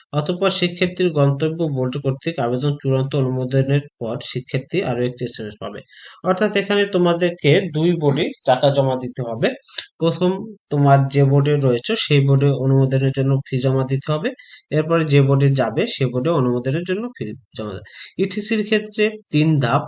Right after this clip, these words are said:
অর্থাৎ বর্তমান কলেজ, কাঙ্ক্ষিত কলেজ, বোর্ড। আর বিটিসির জন্য চার ধাপ, বর্তমান কলেজ, কাঙ্ক্ষিত কলেজ, বর্তমান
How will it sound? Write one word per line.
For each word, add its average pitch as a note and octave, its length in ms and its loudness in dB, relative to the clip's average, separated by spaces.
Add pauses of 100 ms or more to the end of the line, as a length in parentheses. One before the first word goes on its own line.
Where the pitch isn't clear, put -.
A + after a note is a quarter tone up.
(140)
অর্থাৎ D3+ 420 -2
বর্তমান C#3+ 520 2
কলেজ, D#3+ 360 -2
কাঙ্ক্ষিত C3 380 -2
কলেজ, D#3+ 320 -2 (120)
বোর্ড। G2+ 280 -8 (420)
আর A2 260 -6
বিটিসির D3+ 640 0
জন্য D3+ 200 2 (180)
চার A#2+ 180 2
ধাপ, F#3 260 -2 (180)
বর্তমান D#3 500 0
কলেজ, E3 300 0
কাঙ্ক্ষিত C3+ 440 0 (140)
কলেজ, D#3+ 280 2 (240)
বর্তমান C#3 420 2